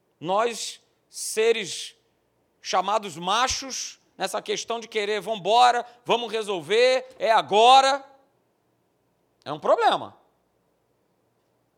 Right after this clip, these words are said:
"Vambora, o poder tá comigo, eu vou resolver, e vamos, e vamos", e a gente quebra a cara. Por isso tá escrito, né? Outro texto falando sobre isso. Primeira Pedro cinco sete, olha, lança, cara.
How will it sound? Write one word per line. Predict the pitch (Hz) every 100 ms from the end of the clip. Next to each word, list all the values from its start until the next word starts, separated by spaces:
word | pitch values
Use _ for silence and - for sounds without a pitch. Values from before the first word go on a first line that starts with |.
| _ _ _ _ _ _ _
"Vambora, | 160 190 170 247 247
o |
poder | 233 214 240
tá | 240
comigo, | 226 202 196 254 254
eu | 220
vou | 233
resolver, | 233 208 202 151 220 269 277
e |
vamos, | 220 165 233 285 269
e |
vamos", | 170 208 254 294 320 349 _ _ _ _ _ -
e | 170
a |
gente | 139 147 -
quebra | 170 170
a | -
cara. | 403 269 147 - _ _ _ _ _ _ _ _ -
Por | 240 226
isso | 269 392 -
tá | 285
escrito, | - 262 277 277
né? | 233 269 - _ _
Outro | 180 285 302 240
texto | 226 262 -
falando | - 233 233 220
sobre | 240 220 208
isso. | 185 - _ _ _ _
Primeira | 180 226 247
Pedro | 240 247 226
cinco | - 254 -
sete, | - 196 185
olha, | 240 220 143
lança, | 139 185 240 240 - - 101
cara. | _